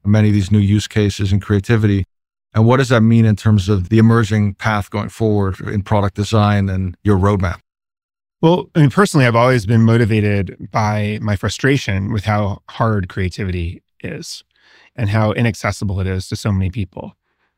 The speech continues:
Speaker 2: And so this idea of creativity for all has always been a bit of a driving mission for me personally and also for our team. The truth is, is that a lot of consumers, a lot of prosumers, communicators download products like Photoshop.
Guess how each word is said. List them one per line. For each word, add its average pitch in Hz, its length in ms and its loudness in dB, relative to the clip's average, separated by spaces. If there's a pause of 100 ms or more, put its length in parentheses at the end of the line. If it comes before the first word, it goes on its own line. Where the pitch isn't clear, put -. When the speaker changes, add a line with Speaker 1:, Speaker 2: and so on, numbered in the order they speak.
(120)
Speaker 2:
And 117 80 -6
so 123 120 2
this 117 160 2
idea 117 400 2
of 101 380 0
creativity 107 480 -2
for 101 220 -2
all 104 260 0
has 95 140 0
always 107 200 2
been 95 380 0
a - 60 -4
bit 104 140 2
of 101 100 0
a - 20 0
driving 98 400 0
mission 113 380 0
for 104 100 -4
me 101 160 2
personally 101 540 0
and 95 80 0
also 98 580 -4
for 101 140 -4
our 85 100 -4
team. 92 460 -4 (680)
The 110 140 0
truth 233 260 0
is, 131 200 4
is 113 80 0
that 113 160 2
a 117 40 4
lot 113 280 2
of 143 100 -4
consumers, 147 1000 0
a - 40 -2
lot 95 120 -2
of 90 80 -10
prosumers, 135 720 0
communicators 120 760 0
download 113 380 0
products 90 300 -6
like - 140 -12
Photoshop. - 560 -10